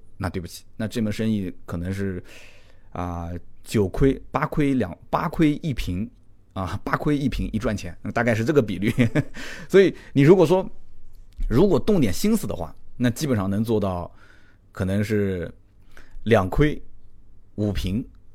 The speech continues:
啊，两盈利。那如果说你要这个心思再动得大一点的话，可能就是这个不亏，对吧？不亏可能三平七盈利。所以这个概率啊，完全看你的良心，这个看良心。后面我就跟大家具体详细讲一讲这个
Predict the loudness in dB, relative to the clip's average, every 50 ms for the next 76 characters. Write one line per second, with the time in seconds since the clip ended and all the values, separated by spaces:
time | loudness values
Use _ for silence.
0 | -20 -20 -20 -18 -14 -10 -10 -8 -8 -8 -4 -2 -2 -2 0 -2 -2 0 -2 -2
1 | -2 -6 -12 -20 -20 -20 -16 -8 -4 0 2 2 4 4 4 4 2 2 2 2
2 | 2 2 2 2 2 0 0 0 0 -2 -2 -2 -2 0 0 0 2 2 2 2
3 | 2 2 0 0 -2 -2 -2 -2 -4 -6 -6 -8 -8 -8 -8 -8 -8 -6 -4 -2
4 | 0 0 0 0 -2 -4 -4 -6 -10 -20 -20 -20 -20 -20 -20 -20 -20 -20 -10 -6
5 | -4 -2 -2 0 2 2 2 4 6 4 4 4 2 -4 -10 -6 -2 0 2 2
6 | 2 0 -2 -4 -10 -14 -4 0 2 2 4 6 4 4 4 4 0 -4 -4 -4
7 | -2 0 0 0 0 0 -4 -6 -6 -6 -6 -6 -2 -2 0 0 0 -2 -2 -4
8 | -8 -14 -18 -18 -16 -6 4 8 8 8 8 10 8 8 8 8 4 4 4 4
9 | 4 2 0 -2 -2 0 0 2 2 2 0 0 0 0 0 -2 -2 -2 -2 -2
10 | -2 -4 -4 -4 -6 -6 -8 -6 -4 -4 -2 -2 -2 -2 -2 -2 -4 -4 -4 -6
11 | -8 -10 -12 -16 -20 -20 -18 -4 2 4 4 4 4 2 0 -2 -2 -2 -2 -2
12 | 0 0 0 -2 -2 -2 -4 -4 -4 -4 -4 -4 -2 -2 -2 -4 -4 -6 -6 -6
13 | -6 -8 -8 -10 -10